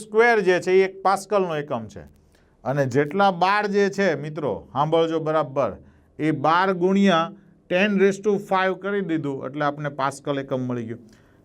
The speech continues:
કહેવાનો મતલબ એમ છે કે બારમાં જો આવે તો એક પોઇન્ટ ઝીરો વન થ્રી, એક પોઇન્ટ ઝીરો તેર, actually આગળ પચીસ પણ આવે, પણ આપણે અહીંયા એને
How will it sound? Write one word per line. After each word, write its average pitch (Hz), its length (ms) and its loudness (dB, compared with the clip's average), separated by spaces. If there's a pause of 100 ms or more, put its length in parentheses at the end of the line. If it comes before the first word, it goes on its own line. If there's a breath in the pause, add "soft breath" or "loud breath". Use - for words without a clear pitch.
કહેવાનો 147 400 4
મતલબ 151 380 2
એમ 151 100 0
છે 156 120 2
કે 135 60 0 (140)
બારમાં 147 540 2
જો 147 180 6
આવે 151 280 4 (400)
તો 156 100 4 (440)
એક 165 160 0 (300)
પોઇન્ટ 143 400 -2
ઝીરો 135 280 2 (140)
વન 127 200 0 (160)
થ્રી, 131 200 0 (140)
એક 139 180 -6
પોઇન્ટ 135 260 -2
ઝીરો 135 220 4 (140)
તેર, 143 160 4 (140)
actually 143 340 0 (180)
આગળ 131 280 2
પચીસ 143 420 -2
પણ 120 200 2
આવે, 98 180 2 (800 soft breath)
પણ 151 160 4
આપણે 151 220 2
અહીંયા 139 300 0
એને 135 120 -2